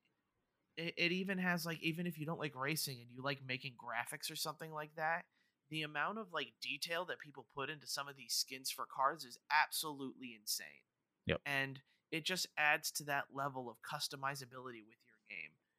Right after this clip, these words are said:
Speaker 1: where if I want an Apex Legends themed car, somebody has it. Somebody made the skin for it. I just need to get the car for it.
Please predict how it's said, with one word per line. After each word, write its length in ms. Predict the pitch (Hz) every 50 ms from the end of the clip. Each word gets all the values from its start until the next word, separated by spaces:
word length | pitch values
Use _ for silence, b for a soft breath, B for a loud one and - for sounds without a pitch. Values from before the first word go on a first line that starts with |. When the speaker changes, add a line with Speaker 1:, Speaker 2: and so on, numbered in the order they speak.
| _ _ _ _ _
Speaker 1:
where 380 | 139 139 139 139 135 131 - - _ _ _ _ _ _ -
if 200 | 143 147 135 -
I 160 | 151 165 170
want 340 | 175 165 165 165 165 156 -
an 140 | 139 139 - - -
Apex 520 | 151 151 147 - - - 160 156 - - 110 113 123
Legends 500 | 131 143 143 143 143 131 117 - - - -
themed 320 | 135 143 143 135 120 - -
car, 540 | - - 185 208 185 131 107 107 120 - - _ _ _ _ _ _
somebody 520 | - - 175 190 254 214 147 127 117 117 117
has 320 | 131 180 233 220 160 135
it. 120 | - - _
Somebody 460 | - - 175 185 208 196 185 180 165
made 240 | 151 147 151 147 120
the 40 | -
skin 300 | - - - 202 214 202
for 320 | - - - 120 120 127
it. 60 | 123 110 127
I 60 | 165
just 220 | 190 202 170 151
need 100 | 135 127 110
to 80 | 127
get 120 | 123 - 123 _
the 180 | _ _ -
car 260 | - 170 220 214 175 - - 107
for 160 | 104 92 73
it. 100 | 62